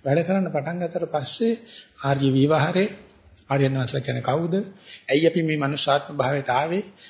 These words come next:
මොකක්ද අපේ පරම යුතුයකම කියන එක එන්න එන්න තියෙනවා. හැබැයි ඒක කියා ගන්න කෙනෙක් නැති නිසා ගොළු වෙනවා. මොකද අනික් කට්ටියට තියෙන ගොඩාක් කාම ආසාවල්, ඉතින් එයා කතා කරන්නේ වෙන මොකද්ද වගේ.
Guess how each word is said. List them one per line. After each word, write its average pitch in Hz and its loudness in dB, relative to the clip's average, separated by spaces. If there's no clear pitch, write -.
මොකක්ද 160 0
අපේ 156 0
පරම 151 2
යුතුයකම 165 -6
කියන 175 -12
එක 180 -8
එන්න 165 -2
එන්න 190 -2
තියෙනවා. 147 -2
හැබැයි 156 0
ඒක 160 -8
කියා 147 4
ගන්න 185 0
කෙනෙක් 180 -4
නැති 147 -2
නිසා 185 -2
ගොළු 180 4
වෙනවා. - -8
මොකද 175 -8
අනික් 156 -2
කට්ටියට 196 -4
තියෙන 190 -4
ගොඩාක් 180 0
කාම 196 -8
ආසාවල්, 196 -6
ඉතින් 180 -8
එයා 185 0
කතා 185 0
කරන්නේ 208 0
වෙන 190 -4
මොකද්ද 120 -2
වගේ. 95 -10